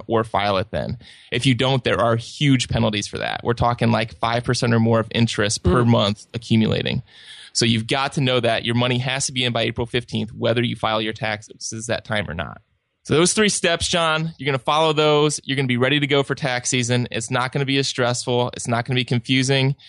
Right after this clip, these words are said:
Speaker 1: Get with a qualified C P A and get it done this year.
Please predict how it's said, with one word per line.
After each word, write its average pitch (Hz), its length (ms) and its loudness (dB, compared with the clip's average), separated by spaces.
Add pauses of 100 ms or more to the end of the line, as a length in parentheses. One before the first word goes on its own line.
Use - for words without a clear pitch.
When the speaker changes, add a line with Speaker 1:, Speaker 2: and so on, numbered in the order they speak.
(540)
Speaker 1:
Get 131 140 -2
with 127 140 -2
a - 20 -2
qualified 135 540 0
C 139 180 -2
P - 180 -4
A 127 220 0
and 107 140 -2
get 113 120 -2
it 98 120 -4
done 101 180 -4
this 78 220 -12
year. 95 240 -16